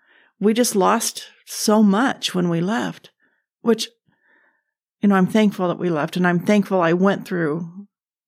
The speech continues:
the crisis that I went through, the trauma that I went through, because we were, like, had no choice but to leave.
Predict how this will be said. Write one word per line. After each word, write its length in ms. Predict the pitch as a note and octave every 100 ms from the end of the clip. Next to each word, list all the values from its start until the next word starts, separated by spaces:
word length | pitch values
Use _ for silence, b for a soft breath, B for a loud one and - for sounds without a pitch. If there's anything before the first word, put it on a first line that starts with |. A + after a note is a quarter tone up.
| _ -
the 80 | F#3+
crisis 560 | - G3 G3 - F3
that 140 | - G2+
I 80 | C3+
went 320 | F3 F3+ -
through, 380 | A#3+ B3+ C4 C4
the 120 | -
trauma 440 | - - F#3+ F#3+ G3
that 140 | G3
I 100 | F#3
went 300 | F3 F#3+ G3+
through, 280 | A#3 A#3+ A#3+ b b b b _
because 420 | F#3+ - G#3 F3+ F3 - _
we 140 | F#3+ G3
were, 220 | F#3 F3
like, 420 | C#3 C3 - - _ _ _ _ -
had 280 | G3 G#3+ F#3
no 160 | F3
choice 400 | D3 - D#3 E3
but 180 | - -
to 120 | - -
leave. 420 | - - -